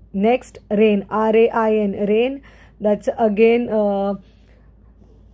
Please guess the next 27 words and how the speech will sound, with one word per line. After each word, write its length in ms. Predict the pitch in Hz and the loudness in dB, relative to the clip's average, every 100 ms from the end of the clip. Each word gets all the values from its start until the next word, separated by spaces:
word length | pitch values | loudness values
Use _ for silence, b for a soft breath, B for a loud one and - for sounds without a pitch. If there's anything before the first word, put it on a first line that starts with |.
| - | -10
the 200 | 202 233 | 0 0
condensed 600 | 233 240 226 240 254 254 | 4 2 4 2 2 -4
moisture 520 | 240 220 214 - 240 226 | -2 -2 -4 -2 0 0
of 160 | 196 | -2
the 140 | 208 220 | 0 0
atmosphere 680 | 208 226 208 214 - 226 220 | 0 -2 -2 -4 -2 -2 -2
falling 500 | 226 208 208 214 202 | -2 -2 0 0 0
visibly 560 | 190 208 202 220 226 | 0 0 0 0 0
in 160 | 214 208 | -2 -2
a 80 | 214 | -2
separate 600 | 226 175 208 220 214 165 | -4 -4 -2 0 -2 -4
drops. 320 | 190 160 - | -6 -6 -8
This 240 | 180 190 208 | -8 -6 -4
is 100 | 208 | -2
a 100 | 220 | -2
literal 420 | 196 190 202 190 214 | -4 -4 -6 -6 -4
meaning 340 | 190 180 185 | -4 -2 -4
of 160 | 190 190 | -6 -6
rain. 320 | 170 151 143 B B B B - | -6 -6 -8 B B B B -6
We 180 | 190 220 | 0 2
got 400 | 202 226 214 - - | 4 2 0 -8 -4
wet 400 | 208 247 262 - | 0 0 0 -4
in 200 | 226 220 | -2 0
the 160 | 214 214 | 0 0
rain 320 | 208 220 262 - | 0 -2 -2 -4
while 320 | 208 208 208 | -2 0 -2
returning 800 | 208 196 202 214 202 220 320 | -2 -2 -2 -2 0 0 -2